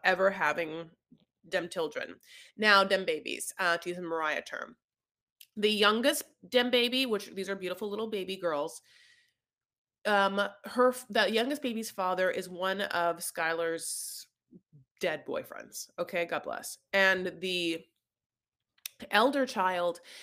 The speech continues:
is also one of Skylar's boyfriends that, uh, you know, guess what? She has a type, and the type was, like, drug addicted jail people. And so he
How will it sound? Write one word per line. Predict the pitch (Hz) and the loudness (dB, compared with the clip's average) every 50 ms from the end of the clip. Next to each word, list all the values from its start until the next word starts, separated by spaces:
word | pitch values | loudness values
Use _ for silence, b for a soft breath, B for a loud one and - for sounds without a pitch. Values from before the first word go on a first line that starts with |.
| B B B B | B B B B
is | 202 196 - - | -6 -4 0 2
also | 208 214 233 240 - 262 | 4 4 4 4 2 2
one | 240 233 226 | 2 2 0
of | 208 196 | 0 -2
Skylar's | 196 - - 196 180 175 180 185 180 | -2 -2 0 2 2 2 2 0 -2
boyfriends | - 185 180 175 - 190 175 175 170 - - - 190 170 | 0 0 0 0 0 -4 -6 -6 -8 -14 -14 -14 -8 0
that, | 165 190 185 175 175 - - - - - | 4 6 6 6 6 2 -4 -6 0 4
uh, | 175 170 160 156 151 147 135 - - - _ _ _ _ - | 6 6 6 6 4 4 2 0 -4 -12 _ _ _ _ -8
you | 214 196 | -4 -2
know, | 185 170 165 | 0 0 0
guess | 202 - 185 180 - | 0 -2 -4 -6 -2
what? | - 175 170 | 0 -2 -2
She | - 190 | 0 -2
has | 175 165 | -4 -4
a | - | -4
type, | - - 165 156 156 | -4 -2 -2 -2 -2
and | 165 160 | -2 -6
the | 156 | -8
type | 151 - 156 156 156 | -6 -6 -6 -6 -4
was, | 156 151 151 | -6 -6 -6
like, | 151 156 151 | -6 -8 -6
drug | - 151 147 147 156 | -6 -4 -4 -4 -4
addicted | 147 127 135 - 156 147 143 139 _ _ _ _ - 160 156 143 | -6 -6 -6 -8 -10 -12 -12 -18 _ _ _ _ -20 -20 -18 -8
jail | - 180 170 165 156 147 143 143 | -2 0 2 2 2 0 -2 -4
people. | - 147 - - - 90 - - | -6 -10 -10 -8 -6 -6 -4 -2
And | - 190 190 | -4 -4 -2
so | - 190 175 180 | 2 2 2 2
he | - 208 190 180 175 165 - | 0 -4 -2 -2 -2 -4 -6